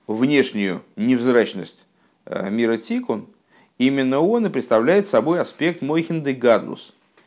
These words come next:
Именно он представляет собой вот ас-, вот, м, символ взрослого разума, да, вз-, взрослого рассудка.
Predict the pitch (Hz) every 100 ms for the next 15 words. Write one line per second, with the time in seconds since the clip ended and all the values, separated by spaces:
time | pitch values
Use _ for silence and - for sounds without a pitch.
0 | _ - 160 135 139 135 113 113 135 123
1 | 98 92 90 156 135 - 110 104 101 95
2 | _ 104 98 - - - - - - -
3 | - - - - - - 135 127 127 123
4 | - _ _ _ _ - 104 147 143 131
5 | 120 104 85 65 - - 120 107 107 92
6 | 104 131 127 120 113 110 104 98 -